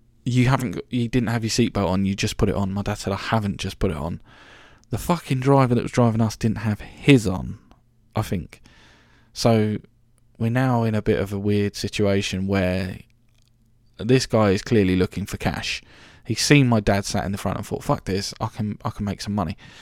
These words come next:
So my dad's now losing his shit, and I'm like, "Dad, just keep your cool, like, let Sonny deal with this." Like,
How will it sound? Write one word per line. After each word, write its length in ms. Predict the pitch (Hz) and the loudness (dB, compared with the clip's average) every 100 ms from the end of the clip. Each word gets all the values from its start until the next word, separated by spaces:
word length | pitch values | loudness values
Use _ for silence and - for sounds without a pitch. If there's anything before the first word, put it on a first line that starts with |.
| - - - - - | -20 -20 -20 -20 -18
So 400 | - 135 123 113 - - - | 2 6 6 4 -2 -14 -2
my 200 | 143 143 | 0 2
dad's 260 | 127 - | -2 -2
now 140 | 117 107 | 0 2
losing 320 | 101 95 101 | 2 0 -4
his 100 | 101 | -4
shit, 240 | - 92 | -4 -4
and 100 | - | -4
I'm 120 | 104 | -4
like, 180 | 107 - | -4 -2
"Dad, 160 | 117 104 | -2 -2
just 220 | 156 - | -4 -2
keep 180 | 190 - | -2 -2
your 60 | |
cool, 420 | - 165 113 95 98 | 4 6 6 4 2
like, 240 | 104 90 - - | 2 -2 -8 -8
let 240 | - 143 - | -2 -2 0
Sonny 300 | 165 156 143 | 0 2 4
deal 180 | 156 | 4
with 100 | 156 | 6
this." 640 | 160 185 - - - - - | 4 2 0 -8 -10 -12 -6
Like, 300 | - 92 | -4 -4